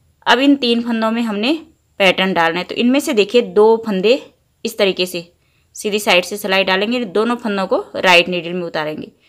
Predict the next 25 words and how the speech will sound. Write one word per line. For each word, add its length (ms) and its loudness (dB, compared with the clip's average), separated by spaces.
फिर 60 -4
इनको 260 0
ऐसे 280 2
पलटा 360 0
के 120 -4
लेफ्ट 240 0
नीडल 220 -4
में 260 -4
शिफ्ट 380 -4
करेंगे। 300 -2
अब 200 2
इन 140 2
तीनों 320 2
फंदों 320 -4
को 100 -4
एक 200 0
साथ 280 -2
बुनेंगे 360 -6
और 80 0
ऐसे 220 0
बैक 240 2
साइड 240 0
की 100 -12
तरफ 160 -2
से 200 -2